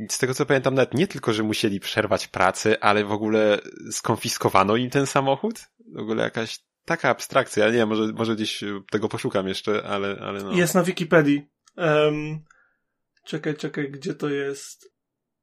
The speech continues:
Speaker 2: Ogólnie, e, między dwa tysiące siódmym a dwa tysiące dziewiątym roku Classic Recreation, Recreations, tak, e, produkowali takie, e, filmy, em, jako,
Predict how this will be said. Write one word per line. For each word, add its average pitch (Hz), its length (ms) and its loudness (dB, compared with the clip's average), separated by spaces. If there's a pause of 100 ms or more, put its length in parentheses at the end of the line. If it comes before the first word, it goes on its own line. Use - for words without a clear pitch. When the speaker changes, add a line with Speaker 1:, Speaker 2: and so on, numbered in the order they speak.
(440)
Speaker 2:
Ogólnie, 175 480 2
e, 170 360 2
między 151 340 2
dwa 143 200 2
tysiące 156 380 -2
siódmym 151 380 0
a 143 40 0
dwa 147 160 0
tysiące 156 400 0
dziewiątym 147 420 0
roku 151 440 0
Classic 156 360 0
Recreation, 147 920 -2
Recreations, 156 880 -6
tak, 135 240 -6 (480)
e, 151 240 0 (160)
produkowali 165 580 2
takie, 151 320 -4
e, 147 220 -4 (520)
filmy, 156 500 2 (200)
em, 151 960 -10 (720)
jako, 156 1300 -2